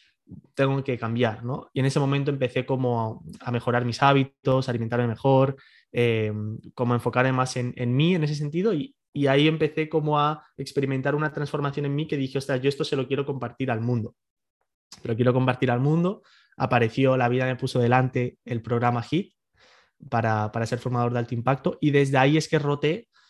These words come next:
eh, y pasé de, pues, un, un trabajo tradicional, que en realidad no lo considero como trabajo como tal porque estaba en medio de prácticas,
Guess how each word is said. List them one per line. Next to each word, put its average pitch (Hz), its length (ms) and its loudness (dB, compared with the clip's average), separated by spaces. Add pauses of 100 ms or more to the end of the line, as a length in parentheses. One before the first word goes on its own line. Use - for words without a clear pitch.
(260)
eh, 127 320 6 (140)
y 135 120 0
pasé 131 360 2
de, 135 240 2
pues, 127 400 -6
un, 120 720 -6
un 131 140 -6
trabajo 131 320 0
tradicional, 139 440 0
que 170 60 -6
en 143 60 -2
realidad 156 180 2
no 208 60 2
lo 175 80 0
considero 147 360 -2
como 135 220 -4
trabajo 131 340 -4
como 131 200 -6
tal 139 180 0
porque 127 180 -8
estaba 127 340 0
en 123 100 -8
medio 120 220 0
de 113 80 0
prácticas, 139 600 -4